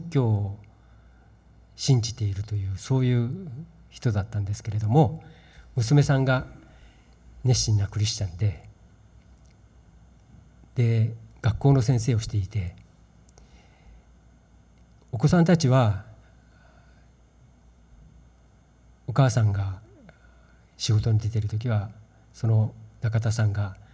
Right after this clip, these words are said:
関わって、そして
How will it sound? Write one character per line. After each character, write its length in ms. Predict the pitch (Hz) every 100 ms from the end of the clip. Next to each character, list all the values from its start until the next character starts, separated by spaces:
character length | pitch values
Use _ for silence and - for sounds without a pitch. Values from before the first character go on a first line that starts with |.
| - - - _ _ - -
関 260 | - - 110
わ 60 |
っ 40 | 110
て、 480 | - - 107 98 - -
そ 120 | - 104
し 80 |
て 320 | - 110 101